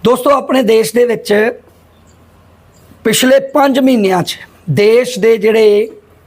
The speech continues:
ਜਿਹੜੇ ਮੰਤਰੀ ਨੇ, ਗਡਕਰੀ ਸਾਹਿਬ, ਕੇਂਦਰੀ ਮੰਤਰੀ, ਉਹਨਾਂ ਨੇ ਪਾਰਲੀਮੈਂਟ 'ਚ ਅੰਕੜੇ ਦਿੱਤੇ ਆ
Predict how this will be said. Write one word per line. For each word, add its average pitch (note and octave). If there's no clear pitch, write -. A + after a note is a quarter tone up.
ਜਿਹੜੇ G3+
ਮੰਤਰੀ G#3+
ਨੇ, A#3
ਗਡਕਰੀ A3
ਸਾਹਿਬ, G#3
ਕੇਂਦਰੀ G#3+
ਮੰਤਰੀ, F3
ਉਹਨਾਂ C4+
ਨੇ C#4+
ਪਾਰਲੀਮੈਂਟ C4
'ਚ A#3+
ਅੰਕੜੇ G#3
ਦਿੱਤੇ G#3+
ਆ A3+